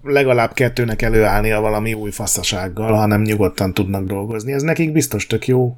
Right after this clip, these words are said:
Meg egyébként ezekkel a játékokkal se lett volna nekem sok bajom, csak, csak ne C G trailert mutassanak, akkor annál már az is jobb, mint amikor emlékeztek, a Battlefieldet mutatta ugye az I A, hogy ilyen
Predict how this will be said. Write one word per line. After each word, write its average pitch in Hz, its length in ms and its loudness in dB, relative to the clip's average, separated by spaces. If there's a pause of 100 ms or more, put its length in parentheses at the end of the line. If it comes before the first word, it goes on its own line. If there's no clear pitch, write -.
(300)
Meg 139 140 -2
egyébként 165 340 0
ezekkel 175 320 -2
a 175 60 2
játékokkal 185 580 2
se 104 120 0
lett 110 120 2
volna 110 200 2
nekem 110 320 0
sok 101 240 0
bajom, 110 300 2
csak, - 320 -2 (340)
csak - 180 -6
ne 220 100 2
C - 140 0 (100)
G 92 180 2
trailert 87 420 2
mutassanak, 92 540 0
akkor 123 340 2 (720)
annál 147 300 0
már 170 120 2
az 165 120 4
is 110 140 0
jobb, 117 140 2
mint 123 180 0
amikor 127 320 0
emlékeztek, 135 600 -2
a 117 140 -4 (500)
Battlefieldet 107 640 0
mutatta 107 360 2
ugye 107 140 8
az 107 100 4
I 104 280 2
A, 104 60 4
hogy 104 140 2
ilyen 110 300 2